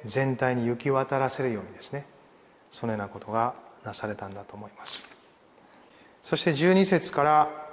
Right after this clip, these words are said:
十五節の中にあっては、主の共同体のスピリットがですね、描かれているように思います。まあ、先発隊を選抜していくんですね。先立っ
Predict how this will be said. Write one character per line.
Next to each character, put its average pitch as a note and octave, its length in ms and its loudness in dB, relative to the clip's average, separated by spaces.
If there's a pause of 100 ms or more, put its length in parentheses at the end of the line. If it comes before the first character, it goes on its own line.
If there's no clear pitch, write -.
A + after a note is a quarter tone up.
十 C#3+ 260 4
五 D3 100 8
節 C#3+ 240 0
の A#2 80 0
中 A#2 220 0
に G#2+ 60 -2
あ G2+ 80 -4
っ G2 40 -6
て - 160 -8
は、 B2 260 2 (380)
主 - 280 -2
の C#3+ 180 4
共 F3 300 2
同 F3 180 6
体 F3 180 0
の E3+ 100 -2
ス - 320 -10
ピ F3 120 0
リ D#3 80 2
ッ - 20 -10
ト - 180 -8
が G2+ 80 -16
で - 100 -20
す - 120 -16
ね、 A2+ 260 -4 (280)
描 A#2+ 240 2
か A#2 160 2
れ A2+ 120 2
て A2+ 160 -2
い A2 40 0
る A2 60 -2
よ G#2 60 -2
う - 40 -6
に F#2+ 40 -8
思 G2 180 -10
い G2 60 -12
ま F#2+ 120 -16
す。 - 260 -8 (1300)
ま B2+ 80 -2
あ、 - 20 -10
先 F3 280 4
発 F3 260 0
隊 E3 180 6
を D3+ 80 6
選 D#3+ 320 0
抜 D3+ 240 0
し - 80 -2
て C#3 100 0
い B2+ 40 -2
く C3 100 -8
ん G#2+ 80 -6
で - 80 -16
す - 120 -14
ね。 D3+ 140 -8 (640)
先 - 300 -8
立 D3 120 2
っ C#3+ 80 2